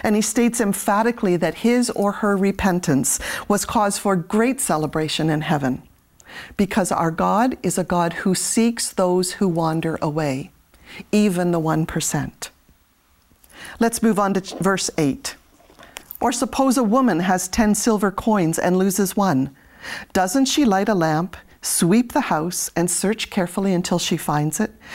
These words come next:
And when she finds it, she calls her friends and neighbors together and says, 'Rejoice with me, I have found my lost coin.'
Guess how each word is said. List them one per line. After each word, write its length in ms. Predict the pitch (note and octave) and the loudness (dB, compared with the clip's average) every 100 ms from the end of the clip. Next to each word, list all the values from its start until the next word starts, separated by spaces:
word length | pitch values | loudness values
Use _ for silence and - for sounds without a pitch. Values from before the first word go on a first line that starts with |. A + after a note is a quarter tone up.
| - - | -10 -4
And 140 | A3 | 0
when 120 | A3 C#4+ | 2 2
she 160 | D4+ | 2
finds 340 | B3 A#3 B3 B3 | 2 2 4 2
it, 120 | E3+ | 0
she 140 | A3 | -2
calls 340 | - A#3 C4 C4+ | 0 2 2 2
her 100 | A3 | 0
friends 320 | - F#3+ F#3+ | 2 2 2
and 120 | G3 | 2
neighbors 320 | F#3 F3+ F#3 | 4 2 0
together 340 | - G3+ F#3 G#3 | 0 0 0 2
and 100 | G#3 | 2
says, 280 | A#3+ A3+ | 0 2
'Rejoice 500 | C4+ A#3+ C#4 F4 F4 | 2 2 2 2 2
with 160 | D4+ G#3+ | 0 2
me, 260 | G3+ D3 - - - - | 2 2 -2 -8 -6 -2
I 120 | A3+ | 0
have 180 | G3+ F#3 | 0 -2
found 480 | - B3+ C4+ C4+ | 0 2 4 4
my 160 | A3+ E3 | 4 2
lost 420 | D#3+ F#3+ F#3+ - | 2 0 0 -4
coin.' 500 | - - D3 C#3 E3+ | -8 -4 -2 -2 -6